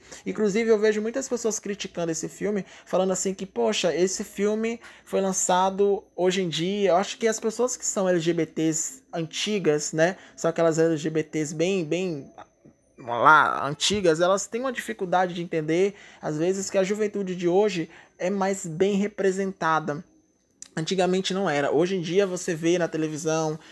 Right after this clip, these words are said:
a gente tá, por exemplo, na Terra e Paixão, o Ramiro e o Kelvin. Então a gente tem hoje em dia várias formas de você expressar esse amor desses personagens e de uma forma que o público compre e entenda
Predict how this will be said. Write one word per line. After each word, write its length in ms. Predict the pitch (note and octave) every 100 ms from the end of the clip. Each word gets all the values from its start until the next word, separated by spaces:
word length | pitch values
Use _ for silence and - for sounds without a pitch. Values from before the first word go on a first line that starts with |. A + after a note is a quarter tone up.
| -
a 40 |
gente 160 | D#3 -
tá, 140 | E3
por 120 | D#3+
exemplo, 300 | D#3 D#3 D#3
na 120 | D3+ D3
Terra 180 | D#3
e 20 | D#3
Paixão, 480 | D#3 D3 E3 D#3+
o 40 | D3
Ramiro 400 | D#3 D#3 D#3+ D#3+
e 40 |
o 60 | D3+
Kelvin. 480 | - D3+ D#3+ D#3 D#3 - - -
Então 180 | -
a 40 | F#3
gente 200 | F#3 G3+
tem 220 | - G#3
hoje 180 | G3+ F#3+
em 20 |
dia 160 | F#3 G3
várias 460 | F3 G#3+ B3 A#3+
formas 500 | - F#3+ G#3+ G3+ E3
de 100 | D#3+
você 260 | E3 D#3+ E3
expressar 580 | D#3+ - E3 - D#3+ D#3+
esse 180 | -
amor 340 | E3 D#3 D#3 D#3+
desses 280 | D#3 D#3 D#3+
personagens 760 | D#3+ - D3+ D3+ D#3 E3+ F3 - - - - -
e 120 | -
de 100 | D#3
uma 120 | F3 F3
forma 340 | F3+ F3 F3+
que 160 | F3+ F#3+
o 60 |
público 500 | F3+ F#3 F#3 G3 G3+ G3+
compre 580 | - G3 G3 - G3+ G3
e 120 | F#3
entenda 600 | F#3+ F#3 F3+ E3+ E3 E3+